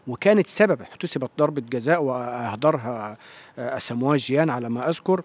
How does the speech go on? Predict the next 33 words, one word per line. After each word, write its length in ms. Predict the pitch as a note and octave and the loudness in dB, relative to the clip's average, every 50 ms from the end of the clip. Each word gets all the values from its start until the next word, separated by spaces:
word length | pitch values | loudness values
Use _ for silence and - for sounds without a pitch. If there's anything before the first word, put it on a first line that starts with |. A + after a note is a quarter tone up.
| - - - - - - - - - - | -4 -16 -20 -18 -18 -20 -20 -16 -12 -8
و-، 360 | B2 B2+ C3+ C3+ C3+ C#3 C#3+ | -4 0 2 2 4 2 2
و-، 220 | C#3 C3+ C#3 C#3 D3 C3+ | 2 2 2 2 2 0
وكانت 300 | C3 - F#3 G3 G3 - | 0 2 4 4 4 4
سبب 220 | - - G#3+ G3+ F3+ | 4 4 6 6 4
في 180 | - - D#3 | 2 0 -4
تأهل 640 | - - F3 F#3 F3+ C3+ D3 D#3 D3+ C#3 C3 C3 A#2+ | -2 0 2 2 2 2 0 0 0 -2 -2 -4 -6
فريقه 420 | - - B2 D3+ F3 - - C#3 | -6 -4 -2 -2 -2 0 -2 -2
بعد 240 | C3+ B2 B2 A#2 - | 0 -2 -2 -4 -4
كده 440 | - - E3 E3 E3+ D3+ D3 B2+ B2 | -4 -4 -2 0 0 0 0 0 -2
إلى 200 | A#2 A#2 A#2 A2 - | -4 -6 -6 -6 -4
دور 180 | C#3 C#3+ C#3 | -4 -4 -4
ال-، 560 | C3 A2+ G#2 G2+ G2+ G2+ G2+ G2+ G2 F#2 A2+ B2 _ _ - - - _ C3+ | -6 -8 -10 -12 -12 -12 -12 -14 -14 -16 -18 -20 _ _ -20 -20 -14 _ -4
إلى 120 | B2+ C3 | -2 -2
الدور 240 | A#2+ A#2 D3+ D#3 D3 | 0 2 4 4 6
نصف 360 | D3 D#3 D3+ - - - - | 6 4 2 0 -4 -6 -6
ال-، 200 | C3 A#2+ B2 C3 | -6 -4 -2 -2
نصف 220 | D3+ D3 - - C#3 | -2 -2 -2 -2 -2
النهائي. 440 | B2+ B2+ C3+ D#3+ - G3 G3+ F#3+ - - - - - - | 0 0 0 0 0 -2 -2 -6 -8 -12 -20 -14 -6 -2
وبعد 300 | C3+ C#3+ F#3 G3+ G3+ G3+ | 2 6 6 6 6 6
كده 200 | - B3 G#3 F#3+ | 4 4 6 6
ظهر 260 | D3+ G3 A#3 A3 G3+ | 8 8 8 8 6
سواريز 440 | D#3 - - D#3 D#3 F3 G#3 F#3+ E3 | 4 4 4 6 6 6 6 4 4
مرة 260 | F3 F3+ E3+ D3+ E3 | 4 4 6 6 4
أخرى، 200 | E3+ - - A2 | 4 2 -2 -6
لما 180 | A2 A2+ A#2 A#2 | -6 -4 -4 0
ظهر 160 | C3+ D#3 D#3 | 0 0 0
في 160 | - - C3 | 0 -4 -8
ألفين 200 | A2+ - D#3+ D3+ | -6 -2 0 0
وعشرة 320 | C#3+ C3+ E3+ E3 - C3+ B2 | 2 2 2 0 0 -2 -4
بهذه 360 | A#2 A#2 A#2 A2+ C3 D3 D3 | -2 -4 -4 -4 -4 -4 -6
التصدي 580 | C3+ - - - - - - D3+ D#3 D#3 C#3+ | -6 -8 -14 -16 -10 -6 -4 -4 -2 -2 -4
ال-، 160 | B2+ A#2+ A#2 G2 | -6 -6 -8 -10
الخارق، 560 | G2 F#2+ - - D3+ D#3+ F3 F#3+ E3+ - | -12 -12 -6 -2 0 2 2 2 0 -4